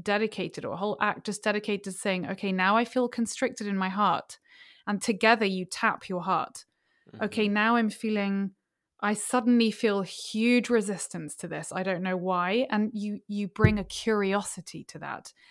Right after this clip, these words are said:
Speaker 1: as opposed to taking it personally, as you say. And this is not, this is not just a natural thing that you suddenly are really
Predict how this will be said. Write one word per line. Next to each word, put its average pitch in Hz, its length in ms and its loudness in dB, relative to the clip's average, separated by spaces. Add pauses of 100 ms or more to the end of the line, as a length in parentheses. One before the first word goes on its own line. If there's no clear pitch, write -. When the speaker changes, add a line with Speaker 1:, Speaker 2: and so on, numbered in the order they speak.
(120)
Speaker 1:
as 196 120 -2
opposed 220 460 0
to - 80 -8
taking 190 360 -4
it 170 100 -8
personally, 180 520 -4
as 175 200 -10
you 175 60 -6
say. 180 360 -6 (560)
And 214 240 2 (420)
this 269 360 2
is 285 120 2
not, 277 420 6 (400)
this 247 160 -2
is 247 100 0
not 285 200 6
just 262 220 2
a 269 60 6
natural 220 540 2
thing 226 300 2
that 190 120 2
you 185 140 -2
suddenly 190 640 -2
are 175 100 0
really 180 420 -2